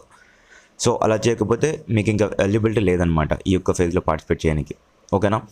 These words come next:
So, ఎవరు పార్టిసిపేట్ చేయొచ్చు అంటే సెకండ్ ఫేజ్లో రిపోర్టింగ్ చేశాను నేను, ఫిజికల్ రిపోర్టింగ్ చేశాను, సర్-, సర్టిఫికెట్లు అక్కడ టీసీ ఇచ్చేసి వచ్చాను అనేసి ఎవరైతే అనుకుంటున్నారో,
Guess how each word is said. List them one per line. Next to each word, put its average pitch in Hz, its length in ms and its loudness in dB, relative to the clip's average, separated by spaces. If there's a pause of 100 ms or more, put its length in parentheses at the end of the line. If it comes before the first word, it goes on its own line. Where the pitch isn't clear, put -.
(360)
So, 110 200 2
ఎవరు 107 240 2
పార్టిసిపేట్ 123 440 -2
చేయొచ్చు 110 220 2
అంటే 113 180 0
సెకండ్ 120 280 0
ఫేజ్లో 123 200 2
రిపోర్టింగ్ 117 520 -2
చేశాను 113 280 0
నేను, 107 140 -2
ఫిజికల్ 110 300 0
రిపోర్టింగ్ 107 460 -2
చేశాను, 110 280 0
సర్-, 98 360 0
సర్టిఫికెట్లు 104 500 0
అక్కడ 98 140 -2
టీసీ 113 320 0
ఇచ్చేసి 101 280 0
వచ్చాను 95 340 0
అనేసి 95 280 0
ఎవరైతే 95 240 2
అనుకుంటున్నారో, 90 540 -4